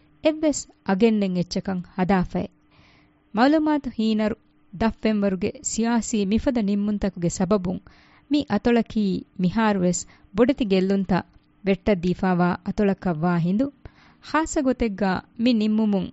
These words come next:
ವಜಂ ಕೊಫ್ಫಾ ನೆತಿ, ಮುಳಿ ಅತೊಳುಗೆ ಮೂಸುಮಿ ವಿಲುಂವೆರಿಕಮಾ ದಿರೇತಕೆತೀಗೆ ಮುಸ್ಸಂದಿಕಂ ಹಿಮಾಯಕ್ಕು ದೆಮೆಹೆಟ್ಟುಮ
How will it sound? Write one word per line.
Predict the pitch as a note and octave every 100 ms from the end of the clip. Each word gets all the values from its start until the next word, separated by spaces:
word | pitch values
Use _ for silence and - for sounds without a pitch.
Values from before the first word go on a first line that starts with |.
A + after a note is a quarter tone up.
| -
ವಜಂ | G3 F3 G3
ಕೊಫ್ಫಾ | F3 F3+ - E3+
ನೆತಿ, | G3 G3+ - A3+ - _ - _ _
ಮುಳಿ | A3+ D#4 D#4+
ಅತೊಳುಗೆ | - G3+ A#3 G#3+ G3 F#3 -
ಮೂಸುಮಿ | G3+ G#3 A3 G3 F#3+ G3+ - G3+
ವಿಲುಂವೆರಿಕಮಾ | G3 A#3 B3 G#3+ G3 G3+ F#3 F3+
ದಿರೇತಕೆತೀಗೆ | D#3+ G3+ A#3 A#3+ G3+ G3+ F#3+ F3+ F3+
ಮುಸ್ಸಂದಿಕಂ | F#3+ - B3+ A3 G3+ F3+ E3+ - - _ -
ಹಿಮಾಯಕ್ಕು | B3 B3+ A#3 G#3 - F3+ - F3+
ದೆಮೆಹೆಟ್ಟುಮ | G3 G3+ F3+ F3+